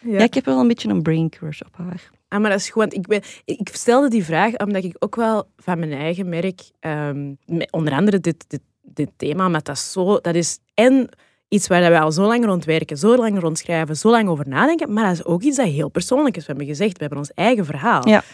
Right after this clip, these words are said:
Speaker 1: Dus dat ook vaak gewoon als een so-, ik ga mezelf getroffene noemen, <laughs> geen, geen slachtoffer, maar dat dat ook vaak heel triggerend is
Speaker 2: Ja.
Speaker 1: voor mij. En dat ik eigenlijk veel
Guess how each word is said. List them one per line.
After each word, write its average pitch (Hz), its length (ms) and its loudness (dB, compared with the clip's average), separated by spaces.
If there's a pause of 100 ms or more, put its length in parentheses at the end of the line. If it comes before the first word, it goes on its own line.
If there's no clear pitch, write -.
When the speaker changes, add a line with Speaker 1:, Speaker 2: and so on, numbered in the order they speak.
Speaker 1:
Dus 202 140 2
dat 208 160 2
ook 262 200 2
vaak 214 300 0
gewoon 190 360 0 (280)
als 190 240 2
een 180 120 -4
so-, - 160 -10 (420)
ik - 240 -20
ga 165 120 0 (240)
mezelf 156 360 -8
getroffene - 540 -6
noemen, 269 300 0
<laughs> 269 420 4
geen, 247 180 -4 (400)
geen 262 200 2
slachtoffer, 285 420 -2
maar - 360 -4
dat 208 180 0
dat 190 300 2
ook 214 240 0
vaak 185 260 -4
heel 190 320 -2
triggerend 196 460 -4
is 143 120 -10
Speaker 2:
Ja. - 120 4
Speaker 1:
voor 147 80 0
mij. 143 180 -6
En 170 140 -6
dat 170 140 -6
ik 180 160 -10
eigenlijk 214 420 -2
veel 196 380 0